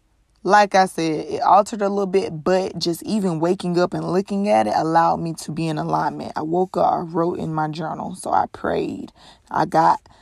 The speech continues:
ready to record the podcast. When I get off this podcast, I'm gonna make me some breakfast. Then I'm gonna pack orders. I'm going to the post office box. From there, I'm going to the fashion district. From there, I can go and return these items, go to Sephora, and then I can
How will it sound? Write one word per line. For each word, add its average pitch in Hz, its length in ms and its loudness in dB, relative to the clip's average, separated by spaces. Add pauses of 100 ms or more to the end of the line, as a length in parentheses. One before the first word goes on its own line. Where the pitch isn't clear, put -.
(360)
ready 170 300 0
to - 180 -4
record 156 380 -2
the - 60 -6
podcast. - 680 -2
When 156 120 -8
I 156 100 -6
get 165 180 -6
off 165 180 0
this - 180 -10
podcast, 196 600 -6
I'm 165 120 -8
gonna 160 180 -6
make 160 220 -8
me 165 80 -8
some 160 240 -10
breakfast. 156 500 -8
Then 135 120 -6
I'm 165 100 -8
gonna 160 200 -8
pack - 380 -6
orders. 156 340 -4
I'm 175 200 -10
going 165 240 -6
to 170 120 -10
the 165 60 -6
post 165 320 -8
office 170 300 -8
box. - 340 -8
From 165 220 -10
there, 175 200 -2
I'm 165 180 -8
going 165 260 -6
to 175 120 -14
the 170 80 -10
fashion 165 400 -14
district. - 480 -14 (280)
From 160 200 -4
there, 170 220 2
I 170 100 4
can 151 300 -10
go 160 340 -2 (360)
and 160 240 -8
return 165 420 -6
these 156 200 -8
items, 156 360 -2
go 160 160 -4
to 156 80 -4
Sephora, 160 580 -8
and 160 140 -8
then 156 100 -6
I 170 80 -6
can 196 240 -12